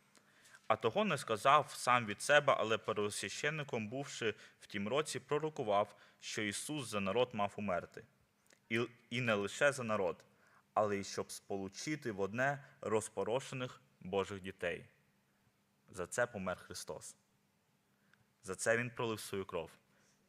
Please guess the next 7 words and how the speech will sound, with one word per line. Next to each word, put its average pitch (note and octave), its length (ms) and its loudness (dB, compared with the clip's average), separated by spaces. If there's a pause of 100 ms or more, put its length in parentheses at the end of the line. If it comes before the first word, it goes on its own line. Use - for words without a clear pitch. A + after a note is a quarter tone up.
(140)
щоби F#2+ 460 -2
сполучити A#2+ 1200 -4 (540)
в F#2 40 -2
одне G#2+ 400 2
розпорошених G2+ 880 0
Божих F#2+ 360 -4
дітей. E2+ 360 -8